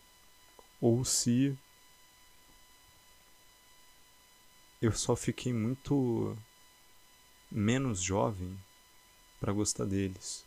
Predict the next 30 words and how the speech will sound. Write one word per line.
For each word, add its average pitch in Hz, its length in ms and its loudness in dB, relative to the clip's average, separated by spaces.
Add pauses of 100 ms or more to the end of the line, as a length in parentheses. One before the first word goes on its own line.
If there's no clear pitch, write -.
(140)
do 104 80 -4
que - 140 -4
eu 123 100 2
era 107 220 0
quando 135 220 -6
eu 139 80 0
gostava 131 420 -2
de 131 80 -10
Percy - 280 -4
Jackson. - 460 -8
O - 1600 -20
que - 100 -4
faltou 117 600 6
aí 107 160 10
no 104 80 8
Rick 98 340 8
Riordan 101 540 8
foi - 180 0
uma 117 160 6
febre 139 480 8
criativa 135 760 6
que - 200 2
me 156 80 4
motivasse 156 880 4
a - 20 2
escrever 156 320 6
todos 180 360 10
os 170 100 4
livros 165 280 6
juntos. 123 480 0